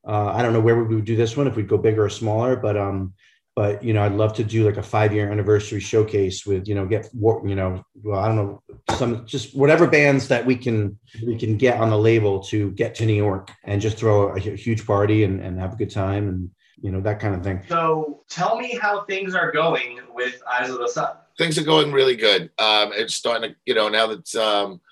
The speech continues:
Speaker 3: all this stuff is k-, kinda ending, we're able to start doing live shows again. Um, things are starting to go really well. We, um, we kinda lost our rehearsal space over covid because everybody lost their jobs and we couldn't afford the rehearsal space. So we were using the back of Lucky Thirteen a little bit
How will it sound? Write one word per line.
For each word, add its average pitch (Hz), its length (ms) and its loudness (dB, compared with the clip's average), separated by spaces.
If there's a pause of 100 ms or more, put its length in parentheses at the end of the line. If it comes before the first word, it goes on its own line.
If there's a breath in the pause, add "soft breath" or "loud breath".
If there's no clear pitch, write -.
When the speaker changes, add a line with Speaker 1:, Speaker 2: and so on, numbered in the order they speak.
(880 soft breath)
Speaker 3:
all 170 120 2
this 165 160 0
stuff - 260 0
is 147 120 0
k-, - 140 -6
kinda 151 380 0
ending, 165 280 0
we're 147 100 -2
able 135 260 0
to 127 100 0
start 143 520 2
doing 135 240 0
live 123 260 2
shows 143 460 4
again. 127 560 0 (120)
Um, 104 440 2
things 113 240 -2
are 110 60 -8
starting 110 340 -2
to - 20 -12
go 101 120 2
really 95 260 0
well. 80 400 -2
We, 87 300 -4
um, 85 420 -2 (460)
we 101 200 -2
kinda 107 200 0
lost 107 280 0
our 104 100 0
rehearsal 127 400 0
space - 420 -4
over 107 460 -2
covid 98 580 -2
because 85 300 -6
everybody 80 280 -4
lost 80 280 -4
their 78 120 -4
jobs 82 540 0
and 78 200 -10
we 76 140 -6
couldn't 73 220 -12
afford 67 300 -12
the 65 100 -8
rehearsal 80 340 -10
space. 95 280 -6
So 95 80 -8
we 123 100 -2
were 131 60 -2
using 135 240 -8
the 110 40 -8
back 113 220 0
of 104 60 -6
Lucky 95 240 -8
Thirteen 87 420 -8
a - 20 -8
little 82 200 -6
bit 82 180 -6